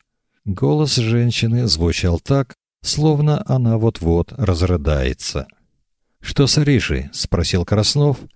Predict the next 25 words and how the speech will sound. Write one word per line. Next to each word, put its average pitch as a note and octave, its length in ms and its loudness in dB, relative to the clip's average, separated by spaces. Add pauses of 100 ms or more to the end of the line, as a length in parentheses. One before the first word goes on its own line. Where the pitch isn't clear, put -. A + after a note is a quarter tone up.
(100)
едва B2 460 2
не A2 100 4
срываясь E2+ 680 0
на F2 140 2
крик. C#2+ 420 -4 (800)
«Это G#2 300 2
она D#3+ 200 4
плачет?» B2+ 540 0 (880)
«Нам C3 260 0
завязали B2 560 2
глаза. G2 640 0 (300)
Ей C3+ 440 0 (100)
просто C3 340 0
страшно. C#2 680 -2 (400)
Успокой G#2+ 600 -2
ее. C#2 320 -4 (400)
Все - 300 0
будет B2+ 260 0
хорошо. F2 640 -2 (380)
Слышишь C3 520 0
меня? D2+ 380 -2 (400)
Как - 220 -2
только A#2+ 300 0
вас A2+ 200 0
освободят, B2+ 760 0